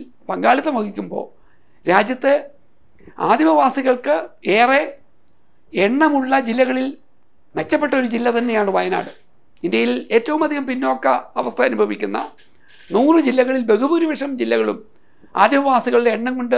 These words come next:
ശ്രദ്ധേയമാണ് എങ്കിൽ, അത്തരം പിന്നോക്ക അവസ്ഥ വയനാട് അനുഭവിക്കുന്നില്ല. അങ്ങനെയെങ്കിൽ ആ വയനാടിൻ്റെ രാഷ്ട്രീയ തീരുമാനങ്ങളിൽ കോൺഗ്രസിനുള്ള പങ്ക്, ഞാൻ ആദ്യം പറഞ്ഞതുപോലെ,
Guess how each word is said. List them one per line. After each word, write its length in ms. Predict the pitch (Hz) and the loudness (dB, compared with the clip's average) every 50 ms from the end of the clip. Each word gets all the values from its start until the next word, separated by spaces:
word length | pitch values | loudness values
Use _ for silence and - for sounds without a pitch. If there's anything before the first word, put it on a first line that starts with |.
| 233 240 | -2 -2
ശ്രദ്ധേയമാണ് 500 | - - 214 285 - - 233 226 107 107 101 95 | -4 -8 -6 -4 -2 0 0 0 0 2 0 0
എങ്കിൽ, 180 | 90 185 - 349 349 - - - - - - - - | 0 0 -2 -4 -6 -8 -18 -20 -20 -20 -20 -12 -8
അത്തരം 360 | - - - - 247 254 254 262 269 - - - - - - - - - - | -6 -4 -2 0 2 2 2 0 -2 -10 -18 -20 -20 -20 -20 -20 -20 -12 -8
പിന്നോക്ക 360 | - 180 190 226 262 285 285 262 226 202 | -6 -4 0 0 0 0 2 2 2 2
അവസ്ഥ 260 | 220 202 - - 214 220 226 - - - - - - - - - - - - - - - - - - - 156 | 0 -2 -4 -2 -2 -2 -2 -4 -10 -18 -20 -20 -20 -20 -20 -20 -20 -20 -20 -20 -20 -20 -20 -20 -4 2 4
വയനാട് 420 | 180 190 208 233 240 233 233 226 202 | 6 6 6 6 4 4 4 4 2
അനുഭവിക്കുന്നില്ല. 600 | 208 220 208 262 262 269 269 262 233 202 175 135 - - - - - - - - - - - - - - - - - - - - - - - | 2 2 2 2 2 2 0 -2 0 0 0 0 -2 -6 -8 -16 -20 -20 -20 -20 -20 -20 -20 -20 -20 -20 -20 -20 -20 -20 -20 -20 -8 -4 0
അങ്ങനെയെങ്കിൽ 380 | 254 311 320 330 320 302 294 285 | 2 4 4 4 4 2 2 2
ആ 20 | 277 269 | 4 4
വയനാടിൻ്റെ 540 | 262 262 254 254 240 233 233 220 214 202 190 175 - - - - - - - - - - - - - - - 185 | 2 2 2 2 0 0 0 -2 -4 -4 -6 -8 -12 -18 -20 -20 -20 -20 -20 -20 -20 -20 -20 -20 -16 -6 0 2
രാഷ്ട്രീയ 360 | 214 233 233 - - 294 277 277 - | 2 2 2 0 0 -2 -2 0 0
തീരുമാനങ്ങളിൽ 600 | 233 240 247 240 233 226 226 233 226 226 226 247 233 - - - - - - - - | 0 0 2 2 4 2 2 2 2 0 0 0 -2 -8 -12 -20 -20 -20 -8 0 2
കോൺഗ്രസിനുള്ള 540 | 208 262 302 320 320 - 269 247 247 226 208 - - | 2 2 4 2 0 -2 -2 0 0 0 0 0 0
പങ്ക്, 280 | 196 214 233 226 175 170 165 - - - - - - - | 0 0 2 2 2 2 2 -2 -6 -18 -20 -10 -4 0
ഞാൻ 100 | 220 214 202 220 | 0 2 2 2
ആദ്യം 180 | 247 269 262 247 | 2 2 2 2
പറഞ്ഞതുപോലെ, 540 | - 214 208 214 202 196 208 196 196 220 | 0 0 0 -2 -2 -2 0 0 0 -2